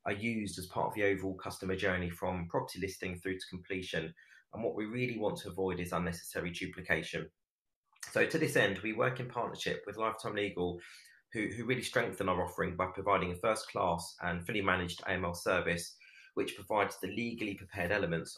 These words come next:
of the I pack. Um, now, as everyone will know, A M L in itself is a huge topic, um, and we run through this on a full demo, uh, which is quite a, quite a chunk of it. Um, but suffice to say, it's a very, very popular part of the offering as a branch time saver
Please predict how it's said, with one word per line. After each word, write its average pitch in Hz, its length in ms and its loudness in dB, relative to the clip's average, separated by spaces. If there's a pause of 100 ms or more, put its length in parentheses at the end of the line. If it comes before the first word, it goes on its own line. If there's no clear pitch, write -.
of 87 200 -2
the 85 200 0
I 131 140 8
pack. 78 300 2 (720)
Um, 92 300 0
now, 101 80 4
as 107 100 4
everyone 127 220 6
will 107 60 2
know, 98 220 8 (160)
A 110 60 2
M 104 160 2
L 95 300 6
in 98 100 0
itself 92 320 0
is 92 100 -4
a 101 40 -4
huge - 400 -2
topic, - 420 4 (240)
um, 92 420 2
and 98 100 0
we 98 100 0
run 110 220 2
through 95 160 -2
this - 200 -2
on 92 80 0
a 85 100 -2
full 95 180 -2
demo, 85 380 6 (480)
uh, 90 160 4
which 85 180 -6
is 85 100 -8
quite 98 240 6
a, 85 40 2
quite 92 220 4
a 85 60 4
chunk 95 300 2
of 90 100 -2
it. 85 160 6 (300)
Um, 92 640 2 (220)
but 92 160 6
suffice 101 320 2
to - 80 -10
say, 85 200 4
it's - 140 -2
a - 60 -10
very, 98 180 6
very 98 240 6
popular 92 320 -4
part 95 240 4
of - 80 -10
the 90 60 2
offering 85 500 4 (120)
as 92 100 -8
a 95 60 -2
branch 92 340 4
time 90 240 0
saver 85 420 6